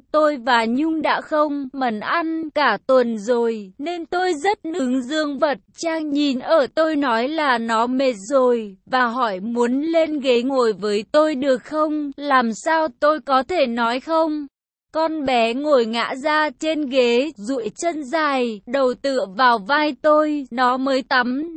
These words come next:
nên còn rất thơm tho. Vú con bé hơi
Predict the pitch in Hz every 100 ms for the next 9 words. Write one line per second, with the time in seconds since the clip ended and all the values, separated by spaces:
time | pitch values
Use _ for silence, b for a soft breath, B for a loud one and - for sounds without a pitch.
0 | 294 302 311 285 294 240 214 330 - 302
1 | 311 294 285 330 311 311 302 254 220 240
2 | 220 - 302 302 254 226 226 285 311